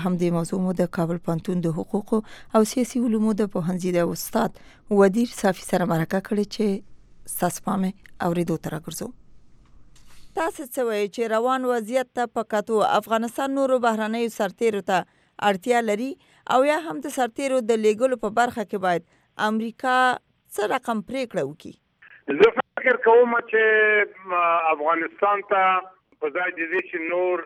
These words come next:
Speaker 2: سرتیري نه وي، اه، راواستول شي، داسې څوک راولېږي چې هغه متخصصین د چریکي جنګ وي.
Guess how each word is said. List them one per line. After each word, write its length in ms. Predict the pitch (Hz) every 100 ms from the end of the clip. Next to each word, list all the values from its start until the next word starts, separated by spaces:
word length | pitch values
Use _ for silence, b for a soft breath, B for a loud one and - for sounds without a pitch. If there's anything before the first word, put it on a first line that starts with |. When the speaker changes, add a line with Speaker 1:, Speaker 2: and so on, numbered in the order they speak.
| 139 _
Speaker 2:
سرتیري 560 | 156 - 190 185 175 170
نه 120 | 180 170
وي، 160 | 165 147
اه، 840 | - _ _ _ 170 151 147 147 170 147
راواستول 760 | 151 160 160 - 165 151 147 -
شي، 220 | - 196 196 _ 196
داسې 240 | 226 - 220
څوک 260 | 240 233 220 226
راولېږي 600 | 220 240 240 - 233 247 247 _ _ _ _
چې 60 | 180
هغه 120 | 180 185
متخصصین 760 | 185 175 170 170 170 - 240 233
د 100 | 226 196
چریکي 380 | 180 180 - 214 233
جنګ 340 | 233 214 233
وي. 240 | 233 226